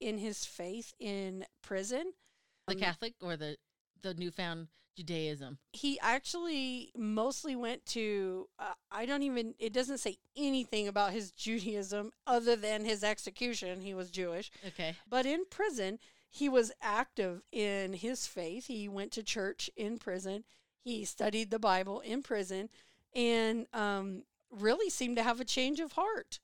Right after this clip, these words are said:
Speaker 2: Oh, uh, it's a miracle, goddamn. It's a miracle.
Speaker 1: Correct. At the trial, he was not taking ownership. He pled not guilty. And now he is taking ownership, asking for forgiveness.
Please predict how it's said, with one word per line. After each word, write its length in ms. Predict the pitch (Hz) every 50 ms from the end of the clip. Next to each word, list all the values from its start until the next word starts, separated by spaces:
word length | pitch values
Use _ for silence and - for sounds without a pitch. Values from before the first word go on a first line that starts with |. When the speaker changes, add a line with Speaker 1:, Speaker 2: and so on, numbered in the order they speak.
| _ _ _ _ _ _ -
Speaker 2:
Oh, 360 | 226 254 277 240 202 180 175 - -
uh, 80 | 156 185 - - - - - - - -
it's 180 | 269 254 -
a 80 | 277 220
miracle, 560 | 202 240 370 427 254 208 - - 196 175 170
goddamn. 540 | 165 170 165 160 156 170 160 160 196 247 254
It's 140 | 254 - -
a 60 | 339
miracle. 480 | 277 262 240 208 175 170 - - 175 156
Speaker 1:
Correct. 360 | 165 392 302 262 233 220 - - -
At 180 | 269 285 -
the 80 | - -
trial, 500 | - - - 381 381 440 415 302 254 262
he 160 | 262 269 302
was 280 | 285 277 277 262 233 220
not 320 | 240 247 262 320 381 - -
taking 360 | 330 294 254 - 226 226 226
ownership. 480 | 220 226 233 247 226 - 277 277 311 -
He 100 | 349 302
pled 320 | - - 294 262 269 359
not 320 | 359 - - 247 254 - 220
guilty. 520 | 208 214 214 214 208 - 247 233 240 294 - - - - - - - -
And 260 | 415 403 381 339 330
now 680 | 302 294 302 302 302 302 302 302 302 302 302 302 285 302 - _ _ _ _ _ _ _
he 160 | 277 269 254
is 160 | 247 247 240 -
taking 440 | - 254 233 220 - 262 240 254 240
ownership, 720 | 214 208 214 233 240 220 - - 262 233 226 233 - 294 - _ _ _ _ -
asking 440 | 202 214 214 - - 262 220 214
for 180 | - - 220 214
forgiveness. 920 | - - 226 214 208 285 302 302 294 277 277 277 285 294 294 294 302 -